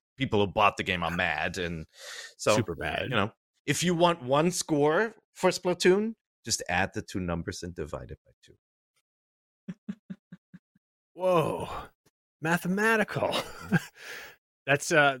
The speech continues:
Speaker 2: what you've just described is also why I do the multiplayer only part of Call of Duty reviews every year for, like, the last two years. So, 'cause that is a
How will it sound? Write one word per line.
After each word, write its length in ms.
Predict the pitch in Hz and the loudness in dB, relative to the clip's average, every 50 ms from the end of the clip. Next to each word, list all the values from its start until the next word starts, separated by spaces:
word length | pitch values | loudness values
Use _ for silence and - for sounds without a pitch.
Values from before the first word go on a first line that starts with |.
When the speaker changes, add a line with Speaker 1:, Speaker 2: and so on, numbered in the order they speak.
| 131 | -8
Speaker 2:
what 280 | 143 147 151 160 175 170 | -16 -6 2 2 4 6
you've 140 | 175 175 160 | 6 4 4
just 160 | 175 165 - | 0 -2 -2
described 380 | 165 - - 175 165 165 156 | -4 -2 2 4 4 4 4
is 100 | 151 143 | 2 2
also 240 | 156 147 139 - 160 | 2 2 2 0 -2
why 340 | 135 131 127 127 127 127 123 | 0 2 4 4 4 4 2
I 280 | 120 120 120 120 117 120 | 0 0 2 2 2 0
do 260 | 113 117 110 110 110 | 0 0 0 0 0
the 220 | 101 107 101 101 104 | 2 0 0 0 0
multiplayer 640 | 113 127 170 196 190 208 190 - - 180 170 170 165 - | 2 4 4 4 4 4 -2 -2 0 2 4 4 2 2
only 340 | 156 147 143 143 139 135 131 | 0 0 0 0 0 -2 -4
part 340 | - - - 127 120 117 - | -4 -2 2 2 4 4 4
of 180 | 123 117 113 - | 0 -2 -2 2
Call 220 | - 117 117 113 | 2 4 4 4
of 60 | 113 | 2
Duty 300 | 113 113 104 107 104 - - | 0 0 0 0 -2 -2 -2
reviews 500 | 113 107 104 104 101 101 95 95 - - | -4 -6 -4 -2 -4 -2 -2 -2 -4 -2
every 240 | 98 95 87 90 82 | -4 -4 -2 -4 -4
year 280 | 73 - - - - - - - _ | -4 -6 -8 -8 -10 -12 -12 -16 _
for, 340 | - - - - - 101 92 | -20 -12 -10 -2 0 0 4
like, 220 | 90 98 95 87 - | 4 4 4 2 0
the 80 | 95 | 0
last 340 | 90 85 87 90 - - - | 0 2 2 2 0 0 -2
two 160 | - - 82 | -2 -2 -2
years. 380 | 73 67 - - - - - - - | -6 -6 -8 -6 -4 -4 -4 -2 0
So, 280 | - - - - - - _ _ _ _ _ _ _ _ _ _ _ _ | -2 -2 -2 -4 -6 -8 _ _ _ _ _ _ _ _ _ _ _ _
'cause 180 | - 92 87 - - - | -6 -6 -6 -6 -2 0
that 180 | 107 113 107 | 2 4 4
is 120 | 101 87 85 | 2 2 0
a 160 | 80 80 | -4 -4